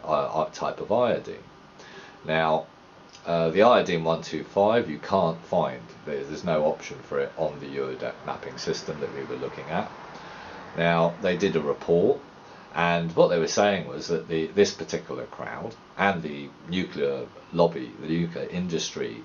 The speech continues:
generally in Hungary, were hiding the releases. So when these, uh, all nuclear establishments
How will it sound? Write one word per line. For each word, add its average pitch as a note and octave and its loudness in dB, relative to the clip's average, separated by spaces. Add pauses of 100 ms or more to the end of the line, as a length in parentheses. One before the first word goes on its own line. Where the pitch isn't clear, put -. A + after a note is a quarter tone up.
generally E2+ -2 (340)
in C#2+ -6
Hungary, G2+ -2 (320)
were E2 6
hiding F2+ 2
the C#2+ -6
releases. E2 -4 (420)
So D2 0 (260)
when G2+ 4 (160)
these, E2 -2 (100)
uh, B1+ -10
all G#2+ 4
nuclear F2 -2
establishments E2 -2